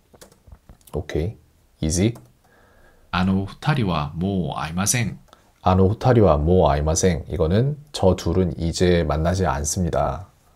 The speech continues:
Speaker 1: 오케이. 이지. 그 다음에 이건 모일 사자죠. 불일 사자네요. 이거 되게 헷갈리거든요. 불일 사자도 있고 모일 사자도 있는데 그 두 개가 헷갈리니까 저는 이걸 어떻게 구분할까요?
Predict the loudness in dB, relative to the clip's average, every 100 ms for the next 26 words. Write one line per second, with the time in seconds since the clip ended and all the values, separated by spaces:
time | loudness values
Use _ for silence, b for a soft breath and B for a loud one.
0 | b b b b b b _ -16 -2 0
1 | 0 -8 _ -2 0 0 -2 -4 _ _
2 | _ _ _ _ _ _ _ _ _ _
3 | _ -16 0 4 4 4 2 2 2 6
4 | 6 4 0 -2 0 0 -4 -6 _ _
5 | _ _ _ _ _ _ _ _ -2 4
6 | 4 4 0 0 -2 0 -2 -2 -4 0
7 | 0 2 2 2 -2 -4 -4 -6 _ _
8 | -4 0 2 0 -2 0 0 0 0 -2
9 | -2 0 2 0 -2 -2 -2 -2 -4 -2
10 | 0 -2 -2 -14 B B B B -4 -2
11 | 0 0 0 0 2 4 2 0 -2 -2
12 | -4 -4 -4 -4 -4 -2 0 0 -2 -6
13 | -6 -4 -4